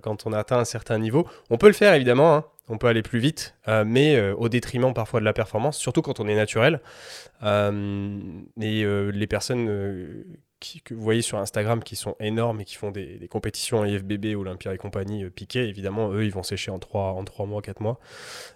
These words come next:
Euh, mais, euh, pour quelqu'un qui est, euh, qui est naturel, une sèche, euh, optimale va prendre beaucoup plus de temps. Et donc, euh, c'est pour ça que là, je, ici, je suis à quatre mois et quelques, euh,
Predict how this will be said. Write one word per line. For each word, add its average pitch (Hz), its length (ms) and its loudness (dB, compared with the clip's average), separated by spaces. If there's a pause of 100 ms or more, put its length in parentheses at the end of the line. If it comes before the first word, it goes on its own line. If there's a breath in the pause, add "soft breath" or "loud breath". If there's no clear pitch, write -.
(120)
Euh, 101 180 4
mais, 131 300 8
euh, 113 320 4
pour 110 320 -8
quelqu'un 131 320 2
qui 117 320 0
est, 120 120 4
euh, 104 220 0
qui - 160 -8
est - 20 -2
naturel, 110 460 0
une 101 180 -2
sèche, - 360 -2
euh, 104 160 -2
optimale 117 540 0
va 107 160 -2
prendre 120 360 -2
beaucoup 139 240 -4
plus 120 160 -6
de 113 80 -6
temps. 123 260 -2 (720 loud breath)
Et 107 80 -4
donc, 110 220 -2
euh, 107 40 0
c'est 107 140 -4
pour 107 140 -4
ça 131 140 2
que - 100 -4
là, 117 100 4
je, - 180 0
ici, 120 260 -4
je - 60 -6
suis 110 120 -2
à 101 40 -4
quatre - 320 0
mois 117 300 4
et 104 40 -6
quelques, - 420 -2 (340)
euh, 107 60 -8